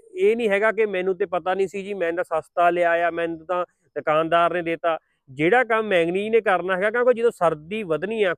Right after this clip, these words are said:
ਕੋਹਰੇ ਦੇ ਨਾਲ ਕਣਕ ਨੇ ਲੜਨਾ ਹੈਗਾ, ਤਾਂ ਉਹਨੂੰ ਪਾਣੀ ਨੇ ਹੀ ਬਚਾਉਣਾ ਹੈਗਾ। ਪਾਣੀ ਦੀ ਸਪਲਿਟਿੰਗ ਆ ਜਿਹੜੀ, ਉਹ ਮੈਂਗਨੀਜ਼ ਨੇ ਹੀ ਕਰਨੀ ਹੈਗੀ ਆ। ਕੋਹਰਾ ਜ਼ਿਆਦਾ ਪੈਣ ਕਰਕੇ, ਲੋ ਟੈਂਪਰੇਚਰ ਜਦੋਂ ਜਾਂਦਾ ਸਿਆਲਾਂ ਦੇ ਵਿੱਚ,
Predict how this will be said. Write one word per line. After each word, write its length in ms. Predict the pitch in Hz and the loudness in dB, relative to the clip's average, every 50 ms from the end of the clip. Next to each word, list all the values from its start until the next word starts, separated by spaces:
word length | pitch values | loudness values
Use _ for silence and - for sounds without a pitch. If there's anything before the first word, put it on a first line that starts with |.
| _ - | _ -2
ਕੋਹਰੇ 300 | 180 185 208 226 240 254 | 0 2 6 6 6 6
ਦੇ 100 | 247 240 | 6 4
ਨਾਲ 300 | 220 196 175 180 185 185 | 2 2 0 0 -2 -2
ਕਣਕ 300 | - 185 185 185 - 196 | -2 -2 -4 -2 -4 -4
ਨੇ 120 | 196 202 | -2 -2
ਲੜਨਾ 420 | 190 160 147 139 139 143 165 170 | 0 2 0 0 0 -2 -2 -2
ਹੈਗਾ, 220 | 151 156 156 180 185 | -2 0 0 -2 -2
ਤਾਂ 100 | 202 214 | -2 -2
ਉਹਨੂੰ 120 | 226 233 - - | -4 -4 -4 -2
ਪਾਣੀ 280 | 175 160 160 160 175 180 | 0 0 2 2 0 2
ਨੇ 100 | 196 202 | 2 0
ਹੀ 120 | 185 214 | 0 -2
ਬਚਾਉਣਾ 420 | 196 170 143 - 147 143 151 160 160 | -6 -8 -4 -4 -2 -2 -2 -2 -2
ਹੈਗਾ। 280 | 165 170 170 196 208 208 _ _ _ _ _ - | -2 -2 -2 -2 -2 -4 _ _ _ _ _ -4
ਪਾਣੀ 240 | - 170 175 190 208 | 0 0 2 2 2
ਦੀ 100 | 226 240 | 0 -2
ਸਪਲਿਟਿੰਗ 500 | 208 - 196 175 196 196 180 220 220 214 | -4 -4 -4 -4 -4 -4 -4 -4 -2 0
ਆ 80 | 208 196 | 0 0
ਜਿਹੜੀ, 220 | 185 190 190 214 | 0 0 -2 2
ਉਹ 100 | 226 226 | 0 2
ਮੈਂਗਨੀਜ਼ 460 | 214 175 160 160 160 170 185 185 185 | 2 2 -2 -2 -2 -2 -4 -4 -4
ਨੇ 120 | 185 190 196 | -2 -2 -2
ਹੀ 140 | 175 196 208 | -2 -4 -2
ਕਰਨੀ 300 | - 156 139 127 131 123 120 117 | -2 -2 -2 -2 -4 -12 -12 -12
ਹੈਗੀ 200 | 113 127 135 123 | -14 -14 -12 -14
ਆ। 40 | 110 _ _ _ _ _ _ _ _ _ _ _ _ - | -14 _ _ _ _ _ _ _ _ _ _ _ _ 2
ਕੋਹਰਾ 400 | 190 196 214 233 247 247 247 247 | 4 4 4 6 4 4 4 2
ਜ਼ਿਆਦਾ 480 | 196 - 160 151 147 147 151 190 208 220 | 2 4 4 4 4 4 2 2 0 0
ਪੈਣ 320 | - 202 180 175 175 180 | 0 0 0 0 0 -2
ਕਰਕੇ, 580 | 170 - 170 156 151 - _ - 170 170 170 170 | -2 -2 -2 -2 -2 -4 _ -6 -4 -2 -2 -2
ਲੋ 260 | 156 151 156 175 208 220 | -2 0 2 2 2 2
ਟੈਂਪਰੇਚਰ 540 | 233 220 214 196 180 196 185 - 202 190 | 2 0 -2 -2 -2 -4 -4 -2 -4 -4
ਜਦੋਂ 200 | 170 180 175 190 | -2 -2 -4 -2
ਜਾਂਦਾ 340 | 170 156 147 143 139 156 180 | 0 0 0 0 0 0 -2
ਸਿਆਲਾਂ 360 | 175 - 165 147 147 147 151 | -2 0 0 0 2 2 0
ਦੇ 100 | 147 147 | 0 -2
ਵਿੱਚ, 280 | 143 143 139 127 - 165 | -4 -4 -6 -6 -4 -4